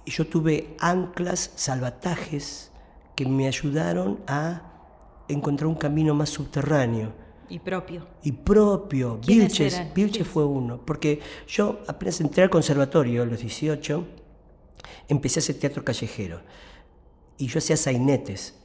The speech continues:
Speaker 1: Mi, mi director, mm, lo primero que, que hice fue un gallego. Un gallego que se llamaba Requeijo y que decía, "Si hay que vacarlo, se vaga, si hay que soberlo, se sobe. Acá de-, descotes pequeñeces".
Speaker 2: <laughs>
Speaker 1: Descotes, así estaba escrito.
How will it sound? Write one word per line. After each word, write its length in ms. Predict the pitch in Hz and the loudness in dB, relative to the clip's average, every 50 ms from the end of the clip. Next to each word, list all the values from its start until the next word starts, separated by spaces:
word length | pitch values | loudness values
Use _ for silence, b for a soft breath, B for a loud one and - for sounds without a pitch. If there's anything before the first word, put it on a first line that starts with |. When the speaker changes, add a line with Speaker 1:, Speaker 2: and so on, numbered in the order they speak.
| - - | -16 -8
Speaker 1:
Mi, 180 | - 123 123 123 | -4 -2 -2 -2
mi 260 | 120 120 120 113 113 | -4 -4 -2 -2 -2
director, 760 | 113 120 107 110 107 - - - 175 160 151 151 170 - - B B B B B B B - | -2 -4 -4 -6 -6 -8 -2 0 0 2 2 0 -4 -8 -14 B B B B B B B 0
mm, 540 | 131 127 131 131 123 117 117 113 113 113 117 - - - - - - - | 0 2 2 2 0 0 -2 -2 -2 -4 -4 -8 -10 -18 -20 -20 -14 -10
lo 120 | - 135 117 | -8 -6 -4
primero 360 | 135 131 127 135 143 147 139 | -2 0 2 2 4 2 2
que, 240 | 143 127 120 117 113 | 0 -2 -4 -4 -4
que 120 | - 110 107 | -6 -6 -4
hice 280 | 123 147 147 - 131 | -4 -2 -2 -4 -4
fue 160 | - - 139 | -2 0 2
un 80 | 139 131 | 4 4
gallego. 500 | 127 120 107 - 139 131 110 110 110 110 - B B B B B B B B - - - | 4 2 2 2 2 2 0 -2 -4 -6 -10 B B B B B B B B -20 -16 -10
Un 80 | 139 123 | -8 -6
gallego 500 | 113 117 110 123 135 131 135 139 - - | -6 -4 -2 -2 0 2 2 0 0 -2
que 20 | - - | -6 -6
se 20 | |
llamaba 200 | 131 120 117 117 | -4 -4 -4 -2
Requeijo 720 | 113 120 123 120 - 143 139 139 139 - - - 156 170 - B B B B B | -2 -4 -2 0 2 4 4 4 2 0 -2 -2 -4 -4 -6 B B B B B
y 100 | B 127 | B -8
que 320 | 117 - 135 127 123 123 123 | -6 -4 -2 -2 -2 -2 -2
decía, 420 | 131 131 117 - 135 123 110 - - | -2 -2 -2 0 0 -2 -2 -4 -4
"Si 140 | - - 139 | -4 0 4
hay 180 | 131 151 151 | 6 6 6
que 80 | 151 156 | 6 6
vacarlo, 400 | 143 139 135 131 143 143 143 139 | 6 6 6 6 6 6 6 6
se 140 | 127 110 135 | 4 4 4
vaga, 380 | 135 151 156 156 147 156 151 156 | 6 8 8 8 8 6 6 6
si 160 | - - 139 | 6 6 6
hay 80 | 139 131 | 4 4
que 120 | - 131 120 | 4 2 2
soberlo, 400 | 104 135 135 147 151 151 147 143 | 4 6 8 10 10 10 8 8
se 120 | 135 143 | 6 6
sobe. 340 | 117 139 120 101 95 90 - - | 4 4 2 0 0 -4 -6 -8
Acá 220 | - - - - 180 | -6 2 6 6 8
de-, 180 | 165 156 151 151 - 160 | 10 10 8 8 6 4
descotes 580 | 147 147 - - - 175 170 170 - 156 147 - | 4 4 4 6 6 6 8 8 8 6 4 4
pequeñeces". 840 | - 151 120 - 131 117 - 123 123 110 - - - - - - B B B B | 2 0 0 2 0 0 0 0 -2 -2 -4 -6 -8 -10 -10 -10 B B B B
Speaker 2:
<laughs> 200 | 208 B B 147 | -8 B B 6
Speaker 1:
Descotes, 920 | 156 165 156 - - - - - 226 247 240 240 269 269 269 - - - - | 8 8 8 6 4 2 6 8 8 8 8 8 6 4 4 4 0 -4 -4
así 200 | 120 107 - - | -4 -4 -2 -2
estaba 160 | - - 147 135 | 0 2 0 0
escrito. 500 | - - 202 190 135 - - 98 95 | 0 0 0 0 0 -2 -6 -8 -10